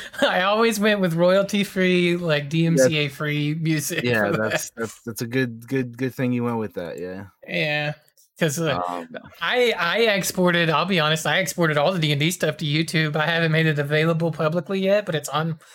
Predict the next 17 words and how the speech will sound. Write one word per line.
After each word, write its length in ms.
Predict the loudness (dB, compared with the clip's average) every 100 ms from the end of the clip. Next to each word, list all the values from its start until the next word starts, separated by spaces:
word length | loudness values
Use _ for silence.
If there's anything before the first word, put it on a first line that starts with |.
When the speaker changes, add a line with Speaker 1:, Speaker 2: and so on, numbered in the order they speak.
| -14 -4
Speaker 1:
it's 140 | 0
on 140 | 2 2
my 140 | 2
YouTube 440 | 2 0 0 0 2
now, 340 | 2 2 -2 -8 -12 -2
which 200 | 0 0
just 220 | -2 0
in 100 | -2
case 300 | 0 -2 0
I 100 | 0
needed 300 | 0 0 0
to 80 | -2
remove 320 | -2 0 0
any 180 | 0 0
of 80 | 2
that 160 | 0
stuff. 460 | 0 -4 -4 -4